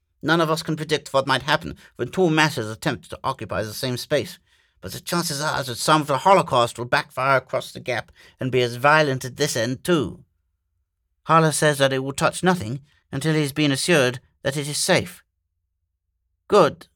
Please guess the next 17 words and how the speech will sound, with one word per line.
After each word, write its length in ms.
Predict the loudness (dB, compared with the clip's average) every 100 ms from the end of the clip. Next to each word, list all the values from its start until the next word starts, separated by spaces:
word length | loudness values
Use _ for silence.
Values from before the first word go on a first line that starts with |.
| 0
Now, 320 | 6 6 6
Tom," 540 | 2 4 6 4 -4 -10
he 80 | -8
said, 340 | -4 -4 -4
addressing 440 | -8 -4 -4 -4 -4
me, 260 | -4 -6 -14 _
"how 160 | 2 2
can 120 | 4
we 80 | 0
tell 240 | 0 0
right 240 | 6 4 4
from 140 | 2
left?" 340 | 4 4 2 -18 _ _ _
"Didn't 220 | -6 -4 -4
you 60 |
label 320 | -4 -4 -2
'em? 200 | -4 -6